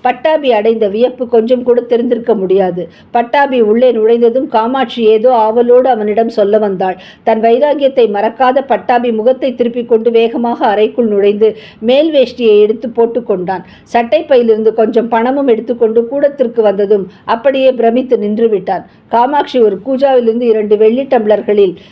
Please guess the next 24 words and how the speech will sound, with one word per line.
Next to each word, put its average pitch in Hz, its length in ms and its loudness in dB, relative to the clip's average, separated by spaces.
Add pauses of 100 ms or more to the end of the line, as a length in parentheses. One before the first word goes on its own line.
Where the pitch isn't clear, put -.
(100)
வெந்நீர் 240 460 0
வார்த்து 214 400 0
கொண்டிருந்தாள். 185 600 -2 (220)
இரண்டு 240 420 2
இலைகள் 254 440 0
போடப்பட்டு 220 680 0 (160)
அருகில் 254 480 -2
பலகைகளும் 233 680 0
போடப்பட்டிருந்தது. 190 840 0 (320)
பட்டாபி 269 420 0
நிற்பதைக் 254 460 0
கண்டு 226 260 0
தலை 233 260 2
நிமிர்த்திய 262 480 0
காமாட்சி 226 300 0 (540)
தன் 233 180 2
வெற்றி 240 280 0
புன்னகையை 240 500 0
மறைத்து 214 440 0
கொண்டு, 226 420 0 (100)
"சாப்பிட்டுவிட்டு 262 760 -4
போகச் 233 340 -2
சொல்லுங்கள்" 202 400 -2
என்றாள். 180 360 -4